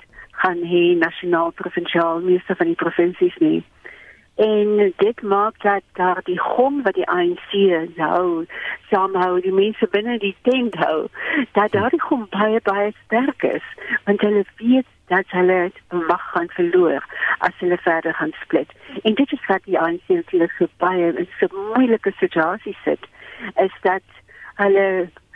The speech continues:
me-, maniere moet vind of vir die verskillende faksies, groeperinge, belange binne daardie party om saam te werk en saam te bly. Anders verloor hulle mag en dat dit is hulle hele le-, die, die lewensbloed wat hulle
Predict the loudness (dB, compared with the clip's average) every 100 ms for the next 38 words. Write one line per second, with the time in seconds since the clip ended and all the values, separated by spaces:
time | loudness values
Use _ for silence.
0 | -10 2 2 2 0 2 2 0 -2 -2
1 | -2 -4 -4 0 0 0 -8 -2 0 0
2 | -2 -2 -4 -4 -10 -6 -2 -2 -2 2
3 | 2 2 2 2 2 -2 -10 -8 2 2
4 | 2 0 2 2 2 0 -4 -4 -4 0
5 | 0 0 -2 -16 -16 -6 -2 0 -2 -2
6 | -2 -2 -2 0 0 0 -4 -8 -2 -2
7 | -2 -4 -2 2 2 0 -6 -12 -8 -4
8 | -2 -2 -2 0 2 2 0 0 -4 -6
9 | -8 2 4 4 2 -2 -4 -6 -4 -2
10 | 2 0 -2 -16 -8 -2 0 2 2 4
11 | 4 2 2 4 4 4 2 0 0 0
12 | 2 4 2 0 -6 -2 0 0 0 -2
13 | 0 -2 0 0